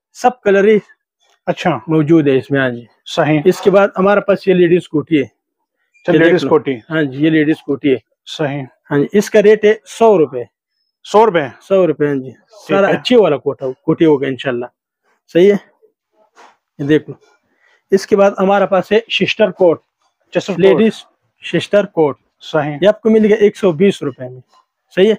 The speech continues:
Speaker 2: चेस्टर कोट एक सौ बीस रुपए में?
Speaker 1: एक सौ बीस रुपए में मिलेगा। अच्छे
Speaker 2: सही।
Speaker 1: वाले सिस्टर है। सही है। ये देख लो।
Speaker 2: ये
Speaker 1: ये
Speaker 2: सब लेडीज है?
Speaker 1: एक सौ बीस, सब ladies है इंशाल्लाह।
Speaker 2: अच्छा।
Speaker 1: Fit size होगा, अच्छे वाला। हाँ जी।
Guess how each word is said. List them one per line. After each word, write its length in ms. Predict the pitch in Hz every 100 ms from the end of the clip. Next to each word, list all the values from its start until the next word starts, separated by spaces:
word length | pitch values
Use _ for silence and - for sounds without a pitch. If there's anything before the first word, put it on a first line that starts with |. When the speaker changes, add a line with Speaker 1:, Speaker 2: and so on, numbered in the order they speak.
| _
Speaker 2:
चेस्टर 220 | 240 233 240
कोट 180 | 254
एक 100 | 240
सौ 80 | -
बीस 220 | 226 233
रुपए 120 | 208 202
में? 80 |
Speaker 1:
एक 100 | 160
सौ 100 | 175
बीस 240 | 156 202 -
रुपए 200 | 147 156
में 120 | 143
मिलेगा। 360 | 139 139 131 131 -
अच्छे 240 | 180 -
Speaker 2:
सही। 60 | 196
Speaker 1:
वाले 160 | 160 151
सिस्टर 320 | 147 - 147
है। 80 | 131
सही 160 | 190
है। 60 | 196 - _ _ _ _ _ _ 156
ये 60 |
देख 220 | 165 156 135
लो। 60 |
Speaker 2:
ये 60 | 120 _ _ _ -
Speaker 1:
ये 80 | 190
Speaker 2:
सब 160 | 180 190
लेडीज 280 | 202 247
है? 60 | 240
Speaker 1:
एक 60 | 220
सौ 80 |
बीस, 200 | - _
सब 160 | - 220 175
ladies 320 | 156 147 139
है 60 |
इंशाल्लाह। 500 | 131 127 135 131 - -
Speaker 2:
अच्छा। 280 | 160 - 170
Speaker 1:
Fit 200 | 254 -
size 240 | 196 165
होगा, 200 | 160 156
अच्छे 240 | 175 214
वाला। 240 | 180 139 127
हाँ 240 | 123 151
जी। 160 | 139